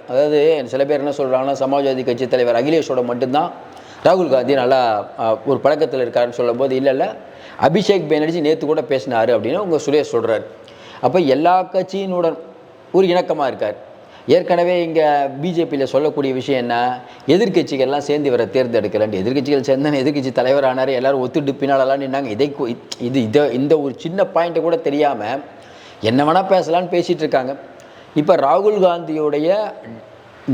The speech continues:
தினம் அவர் வந்து அவருடைய ஆக்டிவிட்டி அதிகமாக அதிகமாக பி ஜே பிக்கு சிக்கல்.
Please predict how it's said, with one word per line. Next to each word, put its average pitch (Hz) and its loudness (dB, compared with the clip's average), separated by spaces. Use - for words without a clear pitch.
தினம் 214 0
அவர் 143 4
வந்து 151 2
அவருடைய 143 2
ஆக்டிவிட்டி 143 -2
அதிகமாக 131 0
அதிகமாக 123 -2
பி 240 -2
ஜே 202 2
பிக்கு 135 -6
சிக்கல். 120 -4